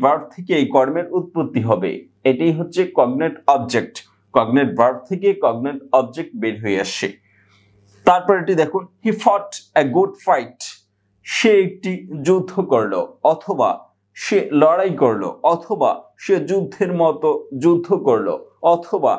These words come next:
"সে লড়াইয়ের মতো লড়াই করলো", এতভাবে আপনি অর্থটা উঠাতে পারেন। তাহলে fought থেকে a good fight, এটা বের হয়ে এসছে। তারপরে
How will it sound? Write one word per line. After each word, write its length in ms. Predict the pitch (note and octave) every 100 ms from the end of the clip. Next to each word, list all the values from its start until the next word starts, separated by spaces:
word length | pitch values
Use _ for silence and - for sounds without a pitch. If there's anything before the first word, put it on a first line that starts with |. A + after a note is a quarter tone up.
| - _ -
"সে 120 | G3 C#3 A#2
লড়াইয়ের 440 | C#3 E3+ F#3 F3+ F3
মতো 200 | D#3 E3+ A#2 C#3+
লড়াই 320 | D3+ D3+ D3 B2+ A#2+
করলো", 280 | G#2 F#2 D#2+ - -
এতভাবে 540 | D3 D#3 D3+ - D#3+ C#3
আপনি 160 | - B2+ A#2
অর্থটা 360 | A#2+ - - - - - G3
উঠাতে 340 | F#3 G3 C#3+ A2
পারেন। 200 | G2+ G2+ - -
তাহলে 240 | D#3 F3 G3+ -
fought 220 | F#3+ F3 G3+ -
থেকে 220 | F#3+ F3+ G3+ -
a 20 | C#3+ C#3+
good 160 | F3+ -
fight, 260 | C#3 G#2+ G2+ - _ D3
এটা 140 | D3 B2+
বের 120 | C3 C3
হয়ে 180 | B2+ A2+
এসছে। 280 | - - D#2+ - - _ _ _ _ - _ - _ -
তারপরে 360 | G3 F#3+ G3